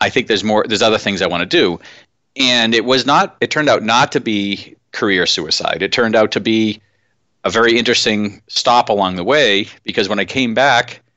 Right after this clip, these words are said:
I said, "Okay, I'm back. I just spent a year. Uh, what am I gonna do now?" So I said, "Well, let's, let's go get an M B A, and then I'll,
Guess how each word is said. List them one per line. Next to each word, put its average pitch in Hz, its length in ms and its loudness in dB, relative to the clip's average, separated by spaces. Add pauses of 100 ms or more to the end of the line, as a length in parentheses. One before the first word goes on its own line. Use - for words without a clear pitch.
(140)
I - 40 -20
said, - 160 -4
"Okay, 90 440 -2
I'm 135 140 -2
back. 95 420 0 (460)
I 101 80 0
just 120 100 2
spent 120 160 -2
a 107 60 0
year. 101 580 2 (840)
Uh, 98 420 2
what 127 240 -2
am 131 80 4
I 131 60 4
gonna 110 160 0
do 127 60 0
now?" 143 200 2
So - 140 -2
I - 20 2
said, 110 180 -4
"Well, 123 120 2
let's, - 180 -4 (160)
let's 113 160 -10
go 110 160 0
get 101 160 0
an 98 100 0
M 92 80 0
B 90 200 -2
A, 80 260 -4 (300)
and 87 240 -6
then 87 100 -2
I'll, 85 340 -2